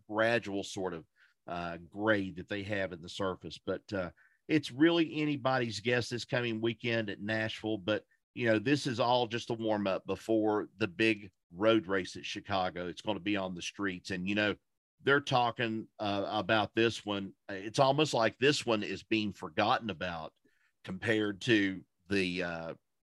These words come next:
nascar race in Chicago, because I heard a promo coming back last night from Louisville, and one of the promos that was on Sirius X M was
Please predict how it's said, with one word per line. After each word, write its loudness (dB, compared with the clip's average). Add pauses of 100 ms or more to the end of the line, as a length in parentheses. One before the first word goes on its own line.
nascar 0
race -2
in -18
Chicago, 0
because 0 (460)
I 0
heard 6
a 4
promo 4
coming 2
back 0
last 2
night 2
from -6
Louisville, 0
and -8
one 2
of -2
the -8 (100)
promos 0
that -2
was -10
on -4
Sirius 2
X 0
M 2
was -6